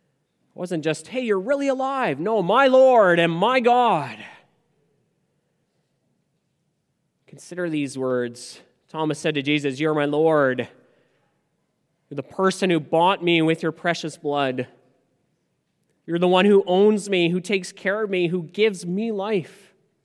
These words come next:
You are my king and my master, the one I want to follow, the one I want to obey and serve.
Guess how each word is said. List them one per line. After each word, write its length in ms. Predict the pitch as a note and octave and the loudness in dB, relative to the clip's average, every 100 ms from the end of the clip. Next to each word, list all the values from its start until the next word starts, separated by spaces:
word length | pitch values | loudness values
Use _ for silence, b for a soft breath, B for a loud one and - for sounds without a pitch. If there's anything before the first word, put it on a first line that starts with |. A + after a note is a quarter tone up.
| _ _ _ _ _ _ _ _ _ _ _ _ - | _ _ _ _ _ _ _ _ _ _ _ _ -4
You 100 | F#3 | 0
are 60 | |
my 140 | G3+ F#3+ | 2 0
king 380 | - A3+ A#3+ | 0 0 2
and 80 | G#3+ | 2
my 140 | G3+ G3 | 2 2
master, 540 | F#3+ G#3 A3 - F#3 | 2 0 -2 -6 -2
the 100 | F3 | 0
one 220 | F3+ G3+ | 0 0
I 60 | F#3 | 0
want 260 | F3+ F#3+ | 0 -2
to 80 | F#3+ | -6
follow, 600 | D#3+ - F3+ F3+ F3 D3+ | -12 -8 -6 -4 -2 -2
the 80 | C#3+ | -2
one 200 | D3 F3 | -4 -4
I 60 | D#3+ | -2
want 340 | D#3 E3 D#3+ | -2 -2 -6
to 220 | - D3+ | -8 -6
obey 560 | C3+ B2+ C3+ C3 A2+ F#2 _ _ _ - | -6 -6 -6 -6 -8 -14 _ _ _ -20
and 120 | A#2 | -20
serve. 500 | - - C#3 A#2 | -16 -10 -8 -8